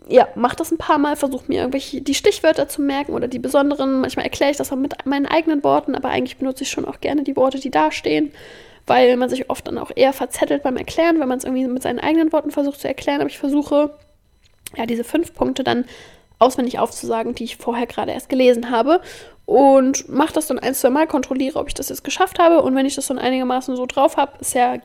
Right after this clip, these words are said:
geht ja relativ schnell, weil man hat's ja gerade erst gelesen, ähm, gehe ich dann zu den anderen zehn, fünf Punkten übrig von dies-, äh,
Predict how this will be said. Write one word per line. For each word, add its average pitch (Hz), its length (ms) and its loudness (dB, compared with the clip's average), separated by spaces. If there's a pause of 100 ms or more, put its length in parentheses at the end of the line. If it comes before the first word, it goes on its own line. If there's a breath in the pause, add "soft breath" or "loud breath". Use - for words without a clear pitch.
(140)
geht 254 180 -2
ja 262 60 2
relativ 254 340 -2
schnell, - 180 0
weil - 80 0
man 254 160 -4
hat's - 140 -10
ja - 60 -2
gerade - 240 -8
erst - 160 -14
gelesen, 254 560 0 (680 loud breath)
ähm, 262 320 4
gehe 262 160 -2
ich 262 80 -4
dann 269 220 0
zu - 100 -8
den 269 200 -2
anderen 269 220 0
zehn, 247 280 -4 (260)
fünf - 300 0
Punkten - 300 0
übrig 247 360 -4
von 262 140 -6
dies-, 262 120 -6
äh, 247 280 2